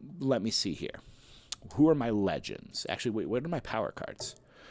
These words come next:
Health Spa, Rehab, Veto Champ, Birth of Legends, free ad booking, free crew booking. I'm gonna save the booking for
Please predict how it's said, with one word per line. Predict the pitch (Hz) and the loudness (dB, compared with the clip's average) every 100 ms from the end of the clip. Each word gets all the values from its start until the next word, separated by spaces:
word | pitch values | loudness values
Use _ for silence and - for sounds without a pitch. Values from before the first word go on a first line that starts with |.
| - - - | -20 -20 0
Health | 143 156 | 4 4
Spa, | - 156 147 147 | 6 10 10 10
Rehab, | 127 131 117 131 123 | 8 2 4 4 2
Veto | 104 123 156 147 | 2 4 6 6
Champ, | - 131 123 120 - | 4 2 2 0 -2
Birth | 120 156 - | 2 4 4
of | 139 | 4
Legends, | 120 117 107 113 107 104 - | 4 4 4 2 2 0 -4
free | - 151 | 0 6
ad | 147 131 120 | 6 6 4
booking, | 110 95 101 | 0 0 -4
free | - 95 | -2 -4
crew | - 76 | -4 -6
booking. | - - | -6 -10
I'm | 82 | -6
gonna | 90 92 | -4 -4
save | - 127 131 156 | 0 4 4 6
the | 156 | 6
booking | 143 139 151 143 147 | 6 6 4 0 -4
for | - - 123 123 123 123 | 0 6 8 8 6 4